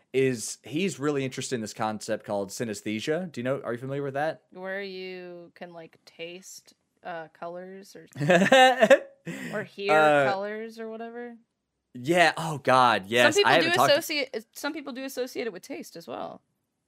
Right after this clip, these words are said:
Speaker 1: Yeah. It's, it's, there's, there's a, a, um,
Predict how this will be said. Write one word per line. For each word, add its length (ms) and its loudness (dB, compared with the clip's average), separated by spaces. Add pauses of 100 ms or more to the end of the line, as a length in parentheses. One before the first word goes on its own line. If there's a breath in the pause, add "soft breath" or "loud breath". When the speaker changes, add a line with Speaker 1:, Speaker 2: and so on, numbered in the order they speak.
(260)
Speaker 1:
Yeah. 260 4
It's, 340 -4
it's, 420 -2
there's, 340 -2
there's 280 -2
a, 460 0
a, 20 0
um, 480 -2